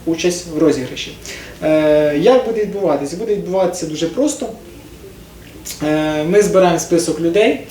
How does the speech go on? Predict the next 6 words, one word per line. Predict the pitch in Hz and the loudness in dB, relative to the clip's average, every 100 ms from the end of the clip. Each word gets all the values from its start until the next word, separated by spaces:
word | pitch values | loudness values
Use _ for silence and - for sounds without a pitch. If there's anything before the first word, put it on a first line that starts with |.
| - - - | -18 -18 -6
оскільки | 175 170 202 - 170 | -4 -2 -4 0 2
людей | 160 160 | 4 2
буде, | 143 214 254 269 - - - | 2 0 2 0 -4 -14 -18
стільки | - 233 - 185 | -8 -6 -2 2
ми | 175 | 2
завантажуємо | 170 170 165 170 185 160 156 151 151 147 139 | 4 4 4 4 4 4 2 0 0 0 -2